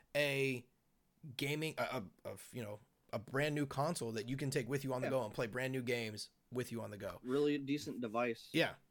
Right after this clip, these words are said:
Speaker 1: Um, that's impressive. And again, that just makes my disbelief even more, like, heightened, because I can't
Speaker 2: <laughs>
Speaker 1: believe
Speaker 2: Yeah.
Speaker 1: Xbox is, I don't know if they're falling off. I don't know if their numbers are always this way. Like I said, I know we touched on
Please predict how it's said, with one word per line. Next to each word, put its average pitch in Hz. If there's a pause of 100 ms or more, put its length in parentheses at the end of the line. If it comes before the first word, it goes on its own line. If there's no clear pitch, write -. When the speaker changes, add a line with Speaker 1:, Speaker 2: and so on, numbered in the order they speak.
(300)
Speaker 1:
Um, 131 (1120)
that's - (100)
impressive. 135
And 165
again, 165 (300)
that 165
just 180
makes 165
my 143
disbelief 143
even 143
more, 147
like, 117 (760)
heightened, 131
because 139
I 151
can't 185
Speaker 2:
<laughs> 180
Speaker 1:
believe 185
Speaker 2:
Yeah. 175
Speaker 1:
Xbox 143
is, 139 (420)
I -
don't 160
know 175
if 143
they're 127
falling 143
off. 165
I 170
don't 156
know 151
if 135
their 139
numbers 139
are 117 (180)
always 160
this 190
way. 190 (160)
Like 127
I -
said, 120
I 107
know 143
we 156
touched 139
on 127